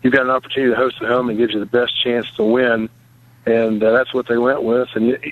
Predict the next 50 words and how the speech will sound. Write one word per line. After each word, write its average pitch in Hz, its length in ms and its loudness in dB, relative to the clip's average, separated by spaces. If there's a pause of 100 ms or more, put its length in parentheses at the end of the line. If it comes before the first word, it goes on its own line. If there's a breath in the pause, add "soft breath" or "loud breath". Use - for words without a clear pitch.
you 156 120 2
know, 160 60 4
you 135 140 4
look 156 300 0
at 139 180 2
it, 135 80 -4 (460 loud breath)
in 151 120 2
the 135 80 -2
past, 156 480 0
there 135 140 2
were 123 80 0 (100)
several 120 240 0
years, 120 440 2
uh, 104 320 -4 (500)
uh, 117 240 2 (140)
several 120 180 0
years 120 220 2
when 113 400 0 (420 loud breath)
the 107 80 2
sectionals 123 640 0
were, 110 340 2
were 120 160 2
at 131 140 0
a - 20 -4
neutral 127 340 -4 (100)
site. 85 300 -10
A 98 100 -6
couple 120 260 0
times 131 220 -2
at 110 80 -8
Lincoln 120 300 -2
High 120 160 0
School 120 280 -2
and - 20 -2
a - 80 -4
couple 117 220 -2
times 120 340 -2
at 110 100 -4 (540 loud breath)
Salem 139 240 2
International, 123 760 0
uh, 104 340 2
some 101 120 -4
different, 110 440 -2
different 107 360 0
venues 110 480 0 (500 loud breath)
for 123 80 2
these 120 160 4
kind 117 220 0
of - 40 -6
clashes. 110 560 0